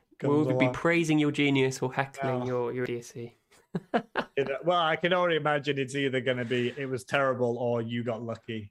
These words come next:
Speaker 1: uh, judging on the comments, uh, so.
Speaker 2: Well, we love it. Uh, love the, the creative approach. But, um, yeah,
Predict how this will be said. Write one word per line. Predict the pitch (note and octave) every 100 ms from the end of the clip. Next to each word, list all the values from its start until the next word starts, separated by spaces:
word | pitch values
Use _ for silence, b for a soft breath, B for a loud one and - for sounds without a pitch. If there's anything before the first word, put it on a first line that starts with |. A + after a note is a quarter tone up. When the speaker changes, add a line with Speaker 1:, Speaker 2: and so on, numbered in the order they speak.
| _
Speaker 1:
uh, | C3 B2 A#2
judging | A#2 B2+ A#2 A#2+
on | A#2
the | A#2+
comments, | C3 B2 B2 A#2+ A2+ -
uh, | A2 A2 A2
so. | G#2+ - G#2 G2+ G#2 _ -
Speaker 2:
Well, | C#3 C#3 B2+ -
we |
love | C3+ C3 -
it. | - G#3 - -
Uh, | - C#3+ -
love | C#3+ C#3+ C#3+
the, | C3+ B2+ B2+
the | -
creative | - C#3 C3 B2+ A#2+
approach. | - A#2 A2+ - -
But, | - B2
um, | B2+ A#2+ A#2+ - -
yeah, | C3 A#2